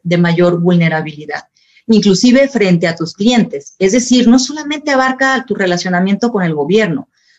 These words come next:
puede ser frente a tus clientes, frente a tus proveedores, frente a tus colaboradores. La ética y la integridad con la que actúes como empresa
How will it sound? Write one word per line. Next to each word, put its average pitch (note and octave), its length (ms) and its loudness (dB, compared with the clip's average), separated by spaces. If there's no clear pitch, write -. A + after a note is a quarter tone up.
puede G#3+ 220 4
ser A3+ 320 0
frente G#3 280 -2
a E3 80 -6
tus - 180 -10
clientes, A#3 560 2
frente E3 260 -4
a D#3+ 80 -4
tus D#3+ 160 -14
proveedores, G#3 800 0
frente G3+ 280 2
a F#3+ 80 -2
tus F3+ 160 -4
colaboradores. E3+ 1000 0
La F3+ 160 -2
ética C4+ 260 -6
y C#4 40 2
la C4+ 60 4
integridad F#3+ 560 0
con A#3+ 100 2
la G3+ 140 0
que F3 60 -4
actúes G3 360 -2
como F#3+ 220 0
empresa F#3+ 680 -2